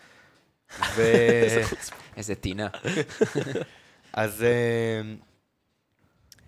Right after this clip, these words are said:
Speaker 1: שלומי אזולאי ופבלו, אה, גונזלס איימו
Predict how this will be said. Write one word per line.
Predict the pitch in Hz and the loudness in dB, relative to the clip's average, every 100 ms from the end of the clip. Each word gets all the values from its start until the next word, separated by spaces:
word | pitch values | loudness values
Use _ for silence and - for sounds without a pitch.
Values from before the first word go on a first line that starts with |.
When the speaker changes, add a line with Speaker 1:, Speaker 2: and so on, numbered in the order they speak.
| - _ _ _ | -20 _ _ _
Speaker 1:
שלומי | - 139 156 160 | -2 0 4 2
אזולאי | 127 139 147 | 4 2 4
ופבלו, | 117 123 120 127 110 | 2 0 2 2 2
אה, | 104 101 98 | 0 -2 -4
גונזלס | 104 104 110 123 170 175 - _ _ _ _ _ _ _ _ _ _ _ _ _ - | -6 -2 2 4 2 0 -16 _ _ _ _ _ _ _ _ _ _ _ _ _ -10
איימו | 123 120 139 151 | -8 -6 -2 -2